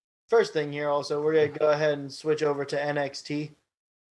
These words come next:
Quick comment here. They're gonna be live tomorrow night and the next week, next week on Tuesday, they're calling it Super Tuesdays.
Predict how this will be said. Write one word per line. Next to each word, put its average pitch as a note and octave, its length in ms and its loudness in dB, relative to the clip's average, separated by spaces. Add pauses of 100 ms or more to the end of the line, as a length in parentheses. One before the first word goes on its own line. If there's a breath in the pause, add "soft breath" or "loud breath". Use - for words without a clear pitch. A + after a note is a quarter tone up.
(380)
Quick E3 240 0
comment C#3+ 480 -2
here. C#3 280 -4
They're D#3+ 300 6
gonna D#3 240 2
be C#3+ 140 0
live D3 480 4
tomorrow D3 540 4
night C3+ 360 -4
and C#3 180 -8
the C3 40 -8
next D#3+ 320 2
week, C#3 340 -8
next D3 240 -4
week C#3+ 180 -8
on C#3 280 -4
Tuesday, C#3+ 420 -2
they're C#3 100 0
calling C#3+ 300 -2
it C3 80 -14
Super D#3 320 -4
Tuesdays. C#3 680 -2